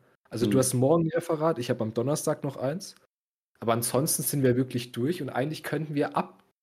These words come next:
Speaker 1: ab morgen, ab Montag, ne? Wir, wir haben jetzt Anfang Juli, können wir wirklich alles machen. Wir könnten wieder aufs Schwimmbad, Freibad gehen, wir könnten saufen gehen, ne? Und
Speaker 2: Ja.
Speaker 1: jetzt ausgerechnet nächste Woche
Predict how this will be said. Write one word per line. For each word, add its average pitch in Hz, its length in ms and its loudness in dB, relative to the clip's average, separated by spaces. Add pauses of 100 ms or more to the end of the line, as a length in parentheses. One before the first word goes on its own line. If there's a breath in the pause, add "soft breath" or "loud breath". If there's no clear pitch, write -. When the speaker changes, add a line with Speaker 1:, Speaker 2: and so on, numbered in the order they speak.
(200)
Speaker 1:
ab - 240 -6
morgen, 127 320 4
ab 123 160 -4
Montag, 185 540 2
ne? 151 220 0 (800 soft breath)
Wir, 127 260 4
wir 127 100 4
haben 135 120 2
jetzt 127 120 -2
Anfang 131 320 -2
Juli, 156 320 -2
können 147 240 -4
wir 135 180 -2
wirklich 143 380 -8
alles 147 320 -2
machen. 120 220 -6
Wir 113 80 -8
könnten 123 220 -6
wieder 123 160 -4
aufs - 140 -8
Schwimmbad, 151 500 0
Freibad 139 520 -2
gehen, 139 340 -4 (320 loud breath)
wir - 80 -20
könnten 123 300 -2
saufen 143 520 2
gehen, 135 240 -2
ne? 139 200 -6 (760 soft breath)
Und 107 100 0
Speaker 2:
Ja. - 20 2
Speaker 1:
jetzt 156 280 0
ausgerechnet 131 580 -4
nächste 123 360 -4
Woche 113 320 -6